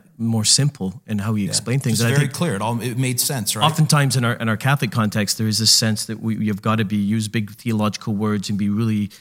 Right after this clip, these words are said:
Speaker 1: in order to be deep, but then, then we don't communicate. And I think a lot of it has to do with the underlying presumptions. Like, a lot of, sometimes <laughs> what frustrates me in, in our, our, our Catholic experience is that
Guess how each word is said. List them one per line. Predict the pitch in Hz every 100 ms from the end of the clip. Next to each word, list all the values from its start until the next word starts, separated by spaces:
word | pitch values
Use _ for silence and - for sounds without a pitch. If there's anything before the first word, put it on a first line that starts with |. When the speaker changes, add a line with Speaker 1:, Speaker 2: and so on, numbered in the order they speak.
| _ 120
Speaker 1:
in | 131
order | 147 139
to | 139
be | 127 127
deep, | 165 151 - - _ _ _ -
but | 127
then, | 131 123 107 135
then | 120
we | 113
don't | 110 92
communicate. | 131 151 151
And | 104
I | 117
think | 170 156
a |
lot | 131 139 156
of |
it | 131
has | 110 110 -
to | 101
do | 113 107
with | 104 - _ _ _ -
the | 117 -
underlying | 123 104 101 101
presumptions. | - 107 101 175 170 - 92 -
Like, | 110
a |
lot | 131 135
of, | 120 - - _ _ _ _ -
sometimes | - 135 117 120 -
<laughs> |
what | 131
frustrates | - 120 - 120 107 120
me | 131
in, | 117 120
in | 110 104
our, | 98 -
our, | 107 - -
our | 98
Catholic | - 127 120 98
experience | 85 - 107 101
is | 104
that | 113